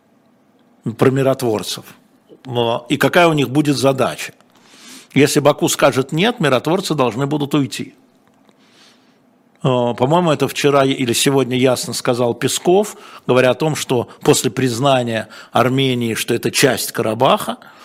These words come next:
э, что Карабах часть Азербайджана, э, соответственно, ну вот. Это внутриазербайджанский конфликт тогда, де юре, правильно сказал Песков.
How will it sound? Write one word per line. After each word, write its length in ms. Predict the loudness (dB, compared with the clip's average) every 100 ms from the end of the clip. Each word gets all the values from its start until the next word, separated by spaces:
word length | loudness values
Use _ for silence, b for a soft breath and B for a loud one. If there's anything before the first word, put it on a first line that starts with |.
| B 2
э, 260 | 4 4
что 140 | 0 -2
Карабах 380 | 0 2 0 0
часть 260 | -2 -2
Азербайджана, 800 | -4 0 0 0 2 2 2 0 -6 B B B B -6
э, 1160 | 0 2 2 2 0 0 -2 -2 -4 -2 -2 -2
соответственно, 1120 | 0 0 2 0 0 -2 0 0 0 -2 -6 -14 b b _ _ _ _ _ _ b b _ _ _ _ _ _ _ _ -4
ну 120 | 0
вот. 320 | 2 0 -4 -20 _ _ _ _ _ _ _ _ _ _ _ _ _ _ _ _ _ _ -4
Это 240 | -2 0
внутриазербайджанский 1000 | 0 0 0 -2 -2 -2 -2 0 -4 -4 -4
конфликт 500 | -4 -4 -8 -6 -4
тогда, 280 | -4 -4
де 160 | 0 2
юре, 280 | 2 2 0
правильно 420 | 0 0 0 -4
сказал 380 | -8 -6 -4 -6
Песков. 440 | -8 -12 -8 -8